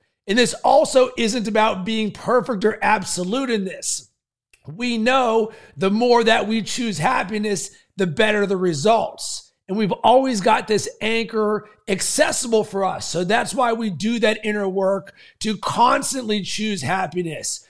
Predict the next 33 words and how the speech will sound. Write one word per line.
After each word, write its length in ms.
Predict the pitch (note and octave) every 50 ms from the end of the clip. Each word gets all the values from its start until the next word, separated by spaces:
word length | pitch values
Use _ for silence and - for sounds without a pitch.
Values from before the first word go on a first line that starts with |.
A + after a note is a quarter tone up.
| _ _ _ -
to 540 | - - A3 A#3 A#3 A#3 A3+ A3 G3+ F3+ - _ _ _ - _
find 520 | - A3+ A#3 A#3 A#3+ B3 A#3+ A3+ A3 G3
ways 760 | G3 A3 A3 A3+ A3+ A3 A3 A3 G#3+ G#3+ G#3+ - - - _ _ _ -
to 100 | G3+ G#3
be 400 | F3 - - G#3+ A3+ A#3+ A#3+ A3+
the 140 | G3+ A3+
best 440 | F#3 C#3+ B2 G3 G#3 A3+ F#3+ - -
and 140 | G#3+ G3+ A3+ - -
ideal 400 | G3+ G#3 G#3+ G#3 G#3+ G#3 G3+ F3
version 380 | F3 G3+ G#3 G3 D3+ F3 G#3
of 100 | G3 F3+
ourselves. 1040 | F#3+ F#3 E3 - - - B3 A#3+ A#3+ A3 G3+ F#3+ F#3+ F#3+ F#3+ F#3 F#3+ F3+ - - - _ _ _ _ -
And 540 | G3+ G#3 G#3+ G#3 G3+ G3 G3 G3 F#3 G#3 - _ _ _ -
that's 380 | B2+ C#3 F#3 G3+ A#3+ B3+ - G#3
one 160 | G#3+ A3+ A3+
of 80 | G#3+
the 80 | G#3+ G#3
things 800 | - - G#3+ G#3 G#3+ G3+ G3+ G3+ G3+ G3+ F#3+ E3+ - - _ _ _ -
that 380 | F3+ F#3+ F#3+ F#3 - - - - _
I 220 | - G3+ B3 B3+ C4
love 260 | A#3 A3 G#3+ G#3 G3
to 100 | G#3 F#3
help 300 | C3 E3 G3 G3 G3 -
people 320 | - F#3 F#3+ F3 F3+ F3+
with, 320 | F#3 G3 G#3 A3 A3 - - _ _ _ _ _ -
and 120 | G#3+ A#3
I 140 | A#3 A#3+ B3
would 120 | B3+ B3+
love 180 | C4 B3 B3 B3
to 80 | C4+
help 240 | C#4 A3 B3 A#3 A3
you 180 | B3+ C4+ C#4+ D4
with. 400 | C#4+ C4 A#3 - - F#2+ -